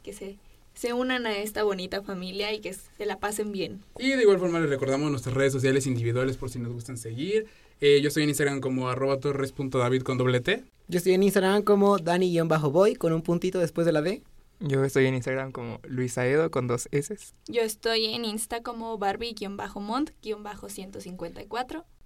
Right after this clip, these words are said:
Speaker 3: Y recuerden que si quieren tener acceso más fácil a nuestras redes, en ca-, en la página de Cabina para Cuatro, en el perfil de Insta, están etiquetadas todas nuestras redes sociales.
Speaker 2: Oigan, pues, ¿qué creen?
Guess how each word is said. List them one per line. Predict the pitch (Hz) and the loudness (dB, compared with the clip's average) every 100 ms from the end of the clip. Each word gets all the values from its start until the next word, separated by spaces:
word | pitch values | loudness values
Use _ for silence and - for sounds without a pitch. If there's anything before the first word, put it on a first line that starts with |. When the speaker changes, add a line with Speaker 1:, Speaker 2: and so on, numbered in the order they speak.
| - | 4
Speaker 3:
Y | 190 | 8
recuerden | 208 226 254 | 10 10 8
que | 214 | 2
si | |
quieren | 202 214 | 2 2
tener | 202 | 4
acceso | 196 214 208 | 4 6 6
más | 185 190 - | 6 2 4
fácil | 185 196 | 6 6
a | |
nuestras | 165 143 143 | 6 0 2
redes, | 165 185 - | 2 2 0
en | 160 165 165 160 - | 0 0 0 -4 -6
ca-, | 147 | -4
en | 151 151 | 0 0
la | 147 143 | 0 0
página | 175 220 | 2 2
de | 214 | 4
Cabina | 175 180 | 2 2
para | 165 | -2
Cuatro, | 143 156 180 | 0 0 0
en | |
el | 165 | -2
perfil | 143 139 156 | -2 -2 -2
de | 175 | -2
Insta, | 165 170 185 - - - - | -2 0 -2 -2 -20 -20 -8
están | - 180 | 0 0
etiquetadas | 180 - 165 165 | 0 0 0 2
todas | 170 165 | 2 2
nuestras | 160 135 | -2 -4
redes | 135 | -6
sociales. | 139 - 131 - _ - - | -6 -10 -10 -16 _ -20 -4
Speaker 2:
Oigan, | - 226 240 | 2 2 4
pues, | 190 156 | 2 2
¿qué | - 196 | 0 0
creen? | 208 208 | 0 0